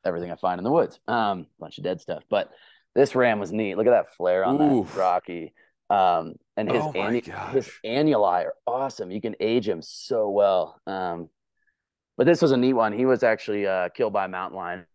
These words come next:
Speaker 1: in Montana. And, um, it was just neat 'cause, like, normally I'd find him at the bottom of, like, a canyon, but this was, like, stuffed under a tree, um, that a
Speaker 2: Wow. Do
Speaker 1: lion
Speaker 2: you,
Speaker 1: killed, but
Speaker 2: are you, like, do you have to report that to Game and Fish, or, like, do you,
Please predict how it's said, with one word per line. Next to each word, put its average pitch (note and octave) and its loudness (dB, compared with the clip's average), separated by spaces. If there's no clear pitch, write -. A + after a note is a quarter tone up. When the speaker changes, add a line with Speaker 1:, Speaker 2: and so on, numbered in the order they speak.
Speaker 1:
in F#2 -12
Montana. F#2 -6
And, E2+ -4
um, E2+ -6
it A2+ 2
was F#2+ -2
just F2 -8
neat F#2 -6
'cause, F2+ -6
like, E2+ -2
normally A2 2
I'd F2+ -2
find G2 -2
him G2 -8
at F#2+ -6
the F2+ -10
bottom F2 -2
of, F2+ -4
like, F2 -6
a F2 -14
canyon, F2+ -10
but E2+ -6
this F#2 -6
was, F2+ -8
like, E2+ -4
stuffed - -4
under E2+ -4
a D2 -8
tree, E2 -10
um, - -10
that - -8
a - -10
Speaker 2:
Wow. - -10
Do B2 -2
Speaker 1:
lion - -
Speaker 2:
you, D3 0
Speaker 1:
killed, - -12
but - -14
Speaker 2:
are A2 -2
you, B2+ -4
like, A2 0
do A2 -8
you B2+ 0
have C3 -2
to A#2 -4
report A2 -2
that C3+ -2
to A#2 -8
Game G2+ -8
and E2+ -14
Fish, D#3 0
or, G#2 -2
like, F#2+ -4
do G#2+ -12
you, G#2+ -4